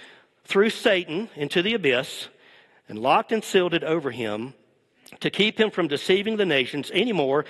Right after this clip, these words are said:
until the thousand years might be ended. Whenever the thousand years could be over, Satan will be released from prison."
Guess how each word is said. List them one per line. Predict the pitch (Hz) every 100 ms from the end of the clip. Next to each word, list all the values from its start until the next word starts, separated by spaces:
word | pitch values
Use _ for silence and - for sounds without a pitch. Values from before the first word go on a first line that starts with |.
| - - -
until | 147 143 208
the | 208
thousand | - 160 175 185 165
years | 135 151 -
might | 127 127 143
be | 160 226
ended. | 311 135 - - _ _ _ _ _ _ _ _ _ _ _ _ _ _
Whenever | 180 196 262
the | 277
thousand | - 208 220 220 208
years | 165 170 165 -
could | - 214 180
be | 214
over, | 151 135 123 135 139 - - -
Satan | - 185 190 185 147 127
will | 135
be | 131 131
released | 131 151 180 123
from | - 131
prison." | - 208 165 110